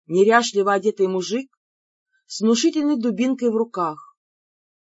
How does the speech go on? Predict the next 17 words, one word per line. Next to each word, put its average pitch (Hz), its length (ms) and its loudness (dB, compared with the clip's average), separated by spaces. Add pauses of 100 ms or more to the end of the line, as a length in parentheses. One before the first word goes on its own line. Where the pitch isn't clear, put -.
(540)
А 185 120 -6
потом 349 440 0
чуть 254 280 -6
не 262 120 0
растерялся, 214 840 -2 (560)
услышав 233 520 -2
откуда-то 208 480 0
сбоку 196 420 -4
хруст 226 340 -4
ломаемых 196 600 0
веток 214 380 -4 (1080)
и 214 100 -2
увидев, 240 460 2
как 220 200 -4
из 226 100 -8
соседних 226 520 -2
кустов 180 460 -6